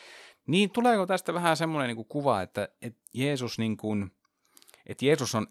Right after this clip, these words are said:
ärsyttävän täydellinen, koska hänhän, niinku, tota noin, niin pyytää, pyytää Jumalalta, niinku, näitten ristiinnaulajien, äh, hänen tappaneiden ihmisten puolesta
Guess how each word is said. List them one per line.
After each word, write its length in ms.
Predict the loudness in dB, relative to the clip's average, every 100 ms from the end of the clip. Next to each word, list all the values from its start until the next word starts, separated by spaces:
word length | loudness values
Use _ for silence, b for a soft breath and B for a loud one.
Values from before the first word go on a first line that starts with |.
| 0
ärsyttävän 680 | 2 2 -4 -8 -6 -6 -8 0
täydellinen, 760 | 4 4 2 -4 -6 -8 -8
koska 280 | -8 -8 -6
hänhän, 580 | 2 4 4 0 -6 -6
niinku, 360 | -8 -10 -12 _ -20 _ -14
tota 280 | -8 -4 -2
noin, 180 | 0 -2
niin 200 | -4 -4
pyytää, 680 | -2 -2 2 2 2 0 -2 _
pyytää 340 | -8 -2 -2 0
Jumalalta, 840 | 0 2 2 2 -2 -4 -6 -8 _ b b b b b b _
niinku, 380 | -8 -6 -4 -6 B B B B B
näitten 420 | -6 -6 -6 -8 -8
ristiinnaulajien, 1080 | -6 -6 -4 -6 -4 -4 -4 -4 -6 -8 -10 _ b b b _
äh, 60 | -6 -4 -4
hänen 280 | -6 -6 0
tappaneiden 580 | 2 2 -2 -6 -6 -8
ihmisten 420 | -6 -8 -8 -8
puolesta 440 | 0 2 0 -4